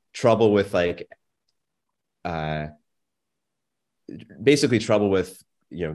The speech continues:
categorizing things where things have to be either one way or the other,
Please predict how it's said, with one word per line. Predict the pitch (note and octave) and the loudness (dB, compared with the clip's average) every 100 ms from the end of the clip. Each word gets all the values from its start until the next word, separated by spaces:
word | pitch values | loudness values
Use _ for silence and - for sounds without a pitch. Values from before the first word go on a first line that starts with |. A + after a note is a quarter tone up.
| D#2 | -8
categorizing | - G2 F#2 F2+ E2 E2 E2 E2 | 0 2 2 0 0 -2 -8 -6
things | D#2+ F2 - | -6 -6 -6
where | D#2+ | -6
things | E2 E2 | -6 -4
have | E2 D#2 | -6 -6
to | F2+ | -8
be | C#2+ | -8
either | D#2+ D#2+ | -6 -6
one | D#2+ E2 | -6 -6
way | D#2+ D2+ | -4 -4
or | D2+ | -4
the | D#2+ E2+ | -2 -2
other, | E2 D#2+ D#2+ | 0 -4 -6